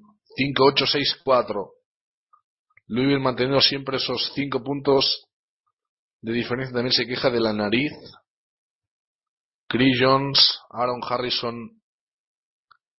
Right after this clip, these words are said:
en la línea. No sé qué es lo que pasa ahora, que van a, a parar el partido. Chris Jones,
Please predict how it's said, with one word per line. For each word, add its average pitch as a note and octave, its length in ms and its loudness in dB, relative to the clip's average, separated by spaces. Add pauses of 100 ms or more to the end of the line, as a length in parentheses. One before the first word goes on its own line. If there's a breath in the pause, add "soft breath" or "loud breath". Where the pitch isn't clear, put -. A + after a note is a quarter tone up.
en G2+ 160 -6
la G#2 120 2
línea. C3 380 0
No G#2+ 160 -2
sé A2 180 0
qué A2 60 -2
es G#2 80 0
lo G#2 120 -2
que G#2 120 -2
pasa G#2+ 260 2
ahora, G#2+ 340 2 (680)
que F#2 140 -4
van G#2 180 -2
a, F#2+ 440 0 (220)
a - 80 -4
parar G#2+ 280 6
el G#2 120 4
partido. A#2 680 2 (1700)
Chris G#2+ 300 4
Jones, A2 540 0